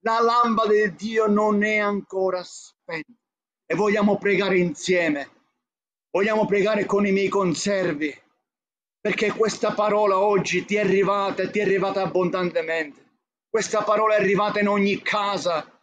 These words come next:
in ogni angolo di questo globo. Là la luce sta ancora illimo-, illuminando, la luce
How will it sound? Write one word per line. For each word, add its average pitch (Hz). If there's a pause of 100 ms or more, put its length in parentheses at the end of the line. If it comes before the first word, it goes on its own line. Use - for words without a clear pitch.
(140)
in 202
ogni 214
angolo 214
di 208
questo 202
globo. 180 (1300)
Là 226
la 214
luce 202 (340)
sta -
ancora 220
illimo-, 214
illuminando, 208
la 202
luce 208